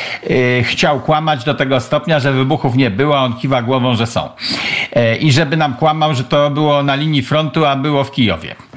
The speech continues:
No i miałeś pretensje do Tuckera, że nie zadał niektórych pytań. Ja twierdziłem, że to jest amerykańska szkoła, dziennikarz ma nie wdawać się w dysputę,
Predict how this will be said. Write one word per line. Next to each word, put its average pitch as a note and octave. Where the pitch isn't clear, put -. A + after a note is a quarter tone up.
No C3+
i G#3
miałeś E3
pretensje F3
do E3+
Tuckera, F3
że D#3+
nie D#3
zadał D#3+
niektórych C#3+
pytań. -
Ja C3+
twierdziłem, E3+
że C#3
to E3+
jest -
amerykańska D3+
szkoła, D3+
dziennikarz C#3
ma C3
nie D3
wdawać C3
się A2
w G2
dysputę, A#2+